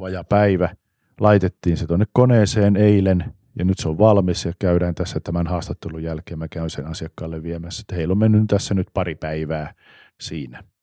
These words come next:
Eli saadaan hyvin nopeasti tehtyä, ö, komponentteja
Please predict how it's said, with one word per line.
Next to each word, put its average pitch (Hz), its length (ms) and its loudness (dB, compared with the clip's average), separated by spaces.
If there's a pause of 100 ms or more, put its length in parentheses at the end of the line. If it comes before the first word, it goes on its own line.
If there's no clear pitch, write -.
(520)
Eli 90 400 0 (320)
saadaan 101 560 4
hyvin 110 280 2
nopeasti 85 560 0 (120)
tehtyä, 73 640 -6 (680)
ö, 78 260 -6
komponentteja 78 760 -6